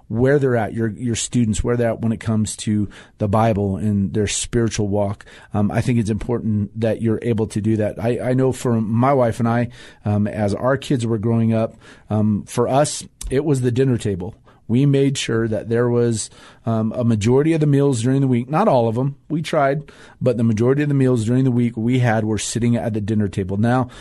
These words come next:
whether it became <laughs> because of sports or school or whatever, sometimes dinner was four thirty, sometimes dinner was seven thirty,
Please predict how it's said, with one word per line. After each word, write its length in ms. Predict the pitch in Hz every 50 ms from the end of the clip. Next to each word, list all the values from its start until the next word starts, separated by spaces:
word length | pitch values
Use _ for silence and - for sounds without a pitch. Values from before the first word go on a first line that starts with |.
| - - - - -
whether 420 | - 117 120 117 135 135 147 151
it 80 | 139 127
became 640 | 135 120 - 147 147 147 160 - 131 - 180 175 160
<laughs> 20 |
because 360 | - 156 147 - 147 143 131
of 120 | 131 117 107
sports 640 | - - - - 131 143 165 180 190 - - -
or 220 | 117 110 117 113
school 420 | 104 - - - 147 156 165 165 156
or 60 | 135
whatever, 500 | 117 117 117 113 123 127 139 143 147 143 - - - - - _
sometimes 640 | - - - 127 143 135 - 160 156 165 160 135 117
dinner 260 | 104 139 147 156 165
was 440 | 160 156 151 147 143 147 - - - - _ _ _ _ _ -
four 280 | - - 135 143 147
thirty, 440 | 123 104 143 143 135 120 101 90 80
sometimes 560 | 80 - - 123 123 120 127 131 135 127 120 107
dinner 240 | 117 135 139 147
was 240 | 143 139 139 127 -
seven 320 | - 143 151 160 156 127 110
thirty, 340 | - 113 110 101 95 92